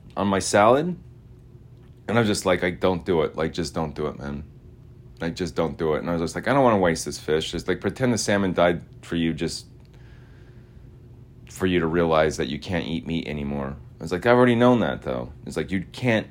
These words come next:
eat meat, dude." Like, I don't wanna be a vegetarian anymore. I wanna eat meat. It's like, "It doesn't matter. You can't eat meat." Like, I want a steak and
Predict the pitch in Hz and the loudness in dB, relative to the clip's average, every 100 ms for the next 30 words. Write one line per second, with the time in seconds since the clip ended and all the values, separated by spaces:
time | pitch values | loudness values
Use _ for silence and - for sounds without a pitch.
0 | - 101 87 - 90 104 - - 90 87 | -6 -4 -4 -4 -2 -2 -2 -4 0 2
1 | 87 82 - - - - - - - - | 0 -6 -16 -20 -20 -20 -20 -20 -20 -20
2 | - - - - - - - - - - | -20 -20 -20 -20 -20 -20 -20 -20 -18 -2
3 | 107 117 120 127 123 107 87 87 85 - | 4 6 8 6 6 4 4 2 -2 -2
4 | 90 85 82 80 80 80 87 101 101 - | 0 0 0 -2 -2 0 2 2 0 -2
5 | 80 69 73 - 85 87 104 95 85 92 | -6 -6 -8 -6 -6 -2 0 0 0 -2
6 | 92 71 64 - 80 82 113 98 - 92 | 0 -2 -6 -10 -8 -6 -2 -2 -2 -6
7 | - 71 - - - - - - - - | -6 -8 -10 -14 -20 -20 -20 -20 -14 -8
8 | 92 110 117 101 - 110 104 90 80 - | 0 2 2 0 0 0 2 -2 -2 -6